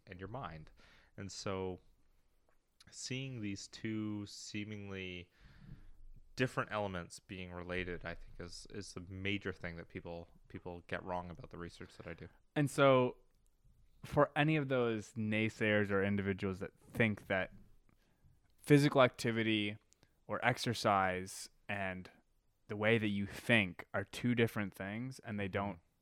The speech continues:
Speaker 1: Mm-hmm.
Speaker 2: coalesce together,
Speaker 1: Yeah.
Speaker 2: what would you say to them to persuade them if you had
Speaker 1: Uh-huh.
Speaker 2: to, if you had to persuade them?
Speaker 1: Yes. Okay. So I love this. Have you ever met somebody who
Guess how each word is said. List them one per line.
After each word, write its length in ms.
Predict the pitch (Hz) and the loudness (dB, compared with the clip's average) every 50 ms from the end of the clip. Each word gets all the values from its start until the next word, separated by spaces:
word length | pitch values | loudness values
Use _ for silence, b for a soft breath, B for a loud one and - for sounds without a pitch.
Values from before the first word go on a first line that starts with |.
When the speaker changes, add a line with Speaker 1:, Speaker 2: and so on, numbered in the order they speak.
| _ - | _ -4
Speaker 1:
Mm-hmm. 60 | - | 0
Speaker 2:
coalesce 560 | 120 107 104 101 95 90 101 110 - - - | 2 2 2 2 2 0 -2 -4 -6 -8 -8
together, 560 | - 107 98 - 95 104 123 127 151 190 185 _ - - - | -6 -4 -2 -2 -2 -2 -2 -4 -4 -6 -10 _ -20 -16 -14
Speaker 1:
Yeah. 120 | 101 92 87 87 - - | -12 -12 -12 -14 -10 2
Speaker 2:
what 260 | 120 127 131 127 139 | 8 8 10 10 10
would 220 | 151 151 135 123 120 | 8 6 6 6 6
you 400 | 123 123 123 123 123 120 120 110 | 8 10 10 10 8 8 4 2
say 300 | - - - 123 117 117 | 0 2 6 8 8 8
to 120 | 113 117 104 | 8 6 6
them 500 | 104 101 98 92 92 92 92 92 98 - _ _ _ _ _ _ _ _ _ _ | 6 4 4 2 0 -4 -6 -8 -10 -12 _ _ _ _ _ _ _ _ _ _
to 100 | - - | -8 -8
persuade 800 | 110 - - 117 - - - - - 113 113 110 113 110 104 95 | -6 -4 -4 -4 -4 -4 -6 -2 4 6 8 8 8 8 6 4
them 340 | 107 98 87 85 85 85 87 - - | 2 2 2 0 -2 -6 -10 -8 -6
if 160 | - - - | -6 -2 0
you 100 | 110 107 | 2 4
had 220 | 104 104 101 98 95 - | 6 8 6 6 6 2
Speaker 1:
Uh-huh. 40 | 101 | -4
Speaker 2:
to, 60 | - - | -6 -6
if 160 | - 101 - | -8 -4 -2
you 120 | 117 107 98 | -2 -2 2
had 380 | - - 104 101 101 98 95 - - - | 4 6 6 8 6 4 2 -4 -6 -2
to 260 | 104 95 92 90 92 - - | 0 0 0 0 -2 -4 -6
persuade 500 | - 101 - - - 110 95 92 - - | -8 -8 -8 -8 -8 -8 -8 -8 -8 -12
them? 180 | - - - 117 | -14 -16 -12 -4
Speaker 1:
Yes. 420 | - 98 101 95 82 - - - - - | 0 4 4 4 4 2 -2 -8 -4 -4
Okay. 360 | 104 98 - 104 85 80 80 - - | -2 0 2 2 2 2 0 -6 -16
So 340 | - - - - 110 101 95 | -18 -12 -4 0 2 2 4
I 120 | 95 95 | 4 4
love 220 | 95 95 98 98 98 - | 4 4 2 0 -2 -4
this. 300 | - 87 82 - - - _ _ b b b b b b b b b - _ _ _ _ _ _ _ _ _ _ _ - - - _ _ _ _ _ _ - | -6 -6 -6 -10 -16 -20 _ _ b b b b b b b b b -20 _ _ _ _ _ _ _ _ _ _ _ -20 -20 -20 _ _ _ _ _ _ -10
Have 200 | - - 120 110 | -6 -4 -2 0
you 120 | 120 135 143 | 0 0 0
ever 120 | 139 139 | 0 -2
met 260 | 127 120 120 - - | -2 -4 -4 -4 -6
somebody 420 | - - 117 107 104 101 101 101 92 | -8 -6 -4 -4 -4 -4 -4 -4 -4
who 500 | 95 98 92 92 92 90 90 90 92 | -4 -4 -4 -2 -4 -4 -6 -8 -10